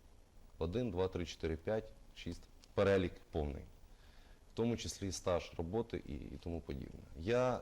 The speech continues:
особисто не знайомий з Тетяною Чорновіл, але я можу сказати, що керувати таким органом повинен професіонал.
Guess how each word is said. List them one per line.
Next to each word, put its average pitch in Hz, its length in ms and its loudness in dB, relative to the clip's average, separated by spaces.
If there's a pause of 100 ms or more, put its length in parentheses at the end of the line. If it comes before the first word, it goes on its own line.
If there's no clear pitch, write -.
(120)
особисто 113 460 -2
не 110 100 4
знайомий 120 380 4
з - 40 -6
Тетяною 78 440 2
Чорновіл, 71 440 -2 (1300)
але 104 380 6 (460)
я 104 180 2
можу 107 180 4
сказати, 110 400 2
що - 260 -4
керувати 107 460 4
таким 85 380 0
органом 80 320 2
повинен 87 360 2
професіонал. 76 640 -2